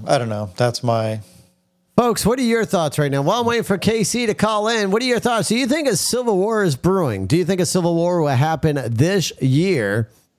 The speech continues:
Speaker 2: prior to election, or do you think a civil war will happen after an election? I would love to know your thoughts. Call into the show, two oh seven, three seven zero, fifty-eight fifty-two.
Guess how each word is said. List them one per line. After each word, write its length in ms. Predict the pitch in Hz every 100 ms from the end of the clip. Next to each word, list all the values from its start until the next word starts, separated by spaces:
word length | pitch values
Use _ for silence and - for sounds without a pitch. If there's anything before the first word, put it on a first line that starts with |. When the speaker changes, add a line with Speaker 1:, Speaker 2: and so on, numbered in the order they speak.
| -
Speaker 2:
prior 320 | 175 165 170
to 160 | 151 160
election, 440 | 143 151 156 175
or 80 | 156
do 100 | 131
you 140 | 160
think 160 | 139 160
a 80 | 139
civil 280 | - 147 147
war 200 | 139 139
will 160 | 123
happen 480 | 120 135 113 127 117 - - _ _ _ 139
after 420 | 156 165 147 117
an 60 |
election? 580 | 98 95 87 - 80 - - _ _ _ _ _ -
I 100 | 170
would 120 | 165
love 180 | 175 156
to 80 |
know 120 | 175 170
your 140 | 151
thoughts. 360 | 135 175 160 -
Call 160 | 175
into 120 | 170
the 100 | 170
show, 260 | 156 185 156
two 180 | - 175
oh 60 |
seven, 320 | 151 180 160 156
three 180 | 180
seven 240 | 170 175 151
zero, 240 | 160 160
fifty-eight 460 | - 180 170 160 139
fifty-two. 720 | 160 127 120 170 175 143 131